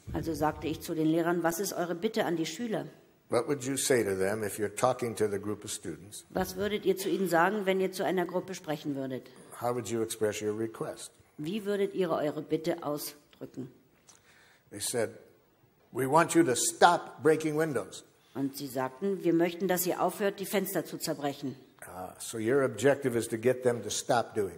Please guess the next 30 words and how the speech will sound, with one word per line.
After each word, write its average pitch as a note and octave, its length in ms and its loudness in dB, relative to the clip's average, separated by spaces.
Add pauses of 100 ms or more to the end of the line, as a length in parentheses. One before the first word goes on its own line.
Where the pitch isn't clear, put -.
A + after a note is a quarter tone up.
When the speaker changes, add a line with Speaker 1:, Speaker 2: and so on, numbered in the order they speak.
Speaker 2:
that. - 140 -20 (360)
Speaker 1:
Also C3+ 300 -4
euer D#3+ 280 0
Ziel G#3 280 -2
ist A3 220 2
es, A3 280 -2
die F#3+ 140 -8
dazu F3+ 300 -2
zu F3+ 180 -4
bringen, G3 340 2
damit F3 300 0
aufzuhören. B2+ 640 -4 (180)
Speaker 2:
Yes. A#3 480 2 (140)
Speaker 1:
Ja. C#3+ 200 -4 (500)
Speaker 2:
Well, D#3+ 160 -4
then D3+ 160 4
you A#2 100 0
don't A2+ 200 0
want G#2 180 -2
to - 100 -12
communicate. G2+ 600 -6 (680)
Speaker 1:
Aber C#3 140 -4
dann C#3 260 2
möchtet F3+ 320 0
ihr E3+ 160 4
also E3+ 160 0
nicht F#3 240 0
kommunizieren. F#3 760 -2 (340)
Speaker 2:
Kill B3 260 4
them. G2 140 -6